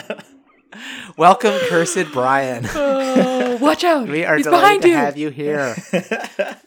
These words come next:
Speaker 2: The way that this podcast works is that Caroline and I take turns curating a five-film miniseries starring an actor we love.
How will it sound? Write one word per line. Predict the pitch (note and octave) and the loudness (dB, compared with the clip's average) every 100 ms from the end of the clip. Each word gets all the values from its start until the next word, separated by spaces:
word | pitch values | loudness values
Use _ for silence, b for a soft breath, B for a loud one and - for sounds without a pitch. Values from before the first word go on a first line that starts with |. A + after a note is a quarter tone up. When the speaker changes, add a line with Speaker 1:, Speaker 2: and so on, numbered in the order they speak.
| _ | _
Speaker 2:
The | F3+ | -6
way | F3 F#3 G3+ A3 A3+ A3 | 0 4 4 2 -2 -4
that | F3 D#3 | -6 -4
this | F#3 F#3 - | -2 -2 0
podcast | - F3 E3+ F3 D#3+ - | 2 2 2 0 0 -2
works | B2+ A#2+ - - - | -6 -6 -8 -14 -12
is | D3 | -10
that | C#3+ C#3 | -6 -6
Caroline | - G#3 D#3+ E3 D3+ | 0 0 0 0 0
and | D3 | 0
I | C#3 | -2
take | - E3+ - | -4 -8 -6
turns | D#3+ D3+ | -6 -6
curating | - D#3+ D3+ D3+ A2+ | -6 -2 -2 -2 -6
a | |
five-film | - D#3 F3 G3 - F3+ E3+ | -4 0 2 0 -4 -8 -6
miniseries | D3 C3 - A2+ G#2 G2 | -6 -6 -8 -10 -10 -10
starring | - A#2+ A2 | -10 -10 -12
an | G#2 | -8
actor | B2+ - E3 D#3+ | -6 -4 -4 -4
we | A#2 B2+ C3+ C#3 | -6 -8 -6 -8
love. | B2 A#2 A2 F2+ E2+ | -8 -8 -8 -10 -18